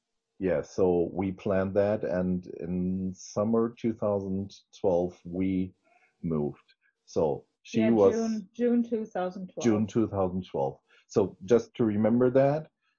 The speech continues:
Speaker 1: Annie was still not divorced. We were living together.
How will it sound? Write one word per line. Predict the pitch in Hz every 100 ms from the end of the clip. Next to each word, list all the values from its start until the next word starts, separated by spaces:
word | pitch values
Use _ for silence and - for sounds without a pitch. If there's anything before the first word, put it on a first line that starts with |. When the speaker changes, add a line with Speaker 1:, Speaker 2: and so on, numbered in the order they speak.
| _ _ 104
Speaker 1:
Annie | 107 110
was | 104 92 -
still | - - - 117 113 131 139 -
not | 110 110 123 - - 95
divorced. | 107 92 98 160 - _ _ -
We | 101 98
were | 95
living | 92 113 131 135
together. | 135 123 113 117 123 147